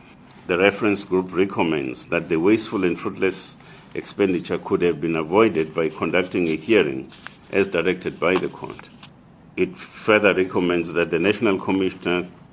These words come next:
committed a misconduct in terms of the P F M A, and that the National Commissioner misled Parliament with regards to,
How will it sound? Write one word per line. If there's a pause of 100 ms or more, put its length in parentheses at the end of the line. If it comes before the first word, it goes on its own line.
(140)
committed (1000)
a
misconduct
in
terms
of
the
P
F
M
A,
and
that
the
National
Commissioner
misled
Parliament
with
regards
to,